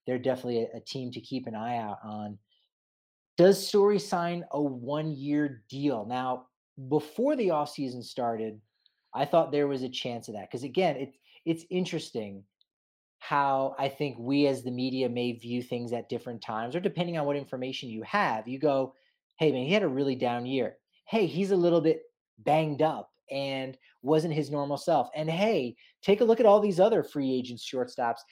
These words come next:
that had a really darn good year." You know what? Uh, people may really want Trevor Story to prove himself away from Coors Field.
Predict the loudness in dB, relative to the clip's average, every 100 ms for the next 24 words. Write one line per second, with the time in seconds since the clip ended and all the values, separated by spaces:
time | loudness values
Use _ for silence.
0 | _ -2 0 0 -2 -2 2 4 4 4
1 | 2 2 -2 -2 -2 0 0 0 -2 _
2 | _ _ _ _ -10 -6 -4 -2 -2 -4
3 | -12 _ -14 -12 -12 -14 -8 -6 -4 -4
4 | -4 -2 0 0 -2 -4 -8 _ _ _
5 | _ -4 -2 -2 -2 0 0 -4 -6 -2
6 | -2 -2 -4 -4 -4 -4 -2 -4 0 0
7 | 0 -2 -10 -8 -6 -6 -6 -6 -4